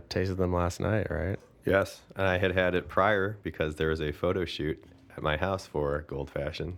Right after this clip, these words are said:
Speaker 1: Oh, nice.
Speaker 2: Wi-, our friend of the show,
Speaker 1: Did
Speaker 2: Wade
Speaker 1: you try
Speaker 2: McElroy,
Speaker 1: it?
Speaker 2: shot there. And I, I got it in early bottle, and I,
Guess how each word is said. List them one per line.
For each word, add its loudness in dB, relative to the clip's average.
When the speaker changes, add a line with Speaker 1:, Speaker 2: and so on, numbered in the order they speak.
Speaker 1:
Oh, 4
nice. 2
Speaker 2:
Wi-, 2
our 0
friend 0
of 0
the 0
show, 2
Speaker 1:
Did -8
Speaker 2:
Wade 4
Speaker 1:
you 0
try 4
Speaker 2:
McElroy, 4
Speaker 1:
it? -2
Speaker 2:
shot -4
there. 2
And 4
I, 8
I 4
got 4
it 0
in 0
early 6
bottle, 4
and 4
I, 6